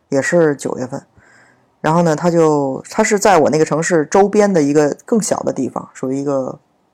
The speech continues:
县级的，相当于中国县级的地方吧。他说，“那我开车带你去玩玩什么的。”然后就开车带我去他们家。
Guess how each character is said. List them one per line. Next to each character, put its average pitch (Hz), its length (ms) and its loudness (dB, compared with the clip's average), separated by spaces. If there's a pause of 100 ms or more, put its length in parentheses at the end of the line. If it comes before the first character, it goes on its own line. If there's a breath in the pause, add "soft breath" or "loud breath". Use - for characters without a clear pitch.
(440)
县 190 400 -4
级 127 200 -10
的， - 280 -6 (240)
相 - 260 -4
当 202 180 -2
于 143 60 -2
中 135 140 -10
国 123 120 -8
县 123 220 -4
级 120 140 -12
的 - 80 -8
地 - 200 -12
方 - 80 -18
吧。 - 140 -18 (520 soft breath)
他 175 100 2
说 175 160 10
，“那 160 160 4
我 131 80 0
开 147 160 -2
车 156 180 0
带 147 140 -2
你 131 80 -8
去 127 220 -8
玩 120 240 -8
玩 127 160 -4
什 127 120 -10
么 - 120 -14
的。” - 100 -14 (240)
然 139 180 -2
后 139 80 -8
就 135 140 -4
开 131 160 -6
车 135 220 -2
带 135 120 -4
我 123 80 -6
去 131 140 -8
他 135 100 -8
们 135 120 -10
家。 147 340 -2